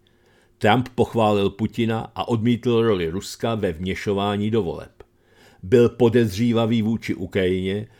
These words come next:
a později se pokusil tlačit na jejího prezidenta Volodymyra Zelenského,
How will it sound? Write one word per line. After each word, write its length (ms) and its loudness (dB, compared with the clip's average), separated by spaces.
a 120 -2
později 500 2
se 180 0
pokusil 600 0
tlačit 460 -2
na 100 0
jejího 380 2
prezidenta 800 0
Volodymyra 680 2
Zelenského, 920 -4